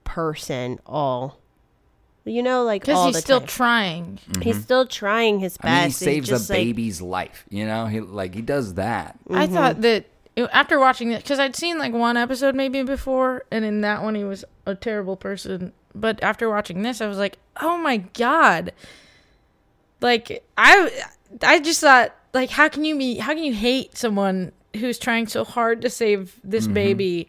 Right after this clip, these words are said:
Speaker 3: Mm-hmm.
Speaker 1: And, and that's every episode, like, alm-, almost every single episode, there's things that he needs to overcome, and it's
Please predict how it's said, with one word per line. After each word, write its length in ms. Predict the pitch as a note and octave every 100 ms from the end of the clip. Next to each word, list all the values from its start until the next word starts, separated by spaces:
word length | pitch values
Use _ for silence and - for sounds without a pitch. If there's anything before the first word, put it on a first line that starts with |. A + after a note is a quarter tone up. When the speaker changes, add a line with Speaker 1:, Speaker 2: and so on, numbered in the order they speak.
| -
Speaker 3:
Mm-hmm. 100 | G#3+
Speaker 1:
And, 340 | G#3+ A3 B3+ -
and 200 | A3+ A#3
that's 340 | A#3 A3+ - _ -
every 500 | A#3+ C4 A#3+ C4 F#3
episode, 800 | G#3+ A3 G#3+ A3 F3+ E3 D#3+ -
like, 600 | D#3+ F#3 D#3+ D#3 D#3+ - _ _ _ _ _ _ -
alm-, 260 | B3 C4+ A#3
almost 340 | A#3+ C#4 B3+ A3+
every 240 | G3 F#3
single 320 | - F3 E3
episode, 480 | D#3 D3+ D#3+ D#3+ D#3+
there's 300 | F3+ F3 - _ _ _ _ _ _
things 320 | - A#3+ A#3 A3
that 100 | F#3+
he 60 | G#3
needs 220 | G3+ G3
to 120 | F#3+ -
overcome, 840 | F#3+ E3 D#3 - - F3 D#3+ C#3+
and 280 | - D#3 D3+ -
it's 540 | D#3 D3 - - -